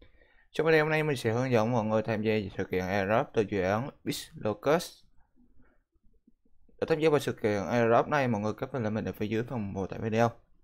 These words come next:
Và nếu bạn nào mà chưa, ờ, tham gia sự kiện, ờ, nhóm chọn lọc kèo hai bốn sáu bảy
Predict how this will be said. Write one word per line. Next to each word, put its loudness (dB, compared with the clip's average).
Và 4
nếu 0
bạn 2
nào 2
mà 2
chưa, 2
ờ, 0
tham -4
gia 6
sự -8
kiện, -6
ờ, -2
nhóm 0
chọn 0
lọc -4
kèo 0
hai -2
bốn -4
sáu -4
bảy -4